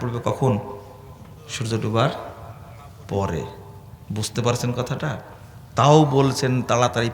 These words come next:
পড়, সালাত শুরু করো, ওয়াক্ত যেন পার না হয়।" আর আপনি নিয়াত করে নিছেন, "ধর, টাইম তো চলেই গেল জহরের, আসরের সাথে পড়ে নেব নি", তাই না? বুঝেন না মনে হয়।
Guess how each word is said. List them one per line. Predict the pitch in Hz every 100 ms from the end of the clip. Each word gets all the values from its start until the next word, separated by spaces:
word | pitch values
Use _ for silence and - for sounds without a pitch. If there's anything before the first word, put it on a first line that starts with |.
| -
পড়, | 107
সালাত | - 107 113
শুরু | - 131 131
করো, | 127 117 104 - - - -
ওয়াক্ত | 120 - - 123
যেন | 113 117 107
পার | 107 104 117 147 175 - - - - - -
না | 101 101
হয়।" | 101 95 85 80 - - - -
আর | 117
আপনি | 123 - 139
নিয়াত | 135 143 160 156 -
করে | 143 120
নিছেন, | 120 113 110 113 - - -
"ধর, | 143 185 185 170 -
টাইম | 139 147 143
তো | 147
চলেই | 147 147 147
গেল | 135 127
জহরের, | 113 113 135 170 127 - - - - -
আসরের | 117 131 117
সাথে | 113 110 113
পড়ে | 110 104
নেব | 92 87
নি", | 85 - -
তাই | 87
না? | 90 139 170 - - - - - - - - - - - - - -
বুঝেন | 104 107 113
না | 104
মনে | 95 82 98
হয়। | -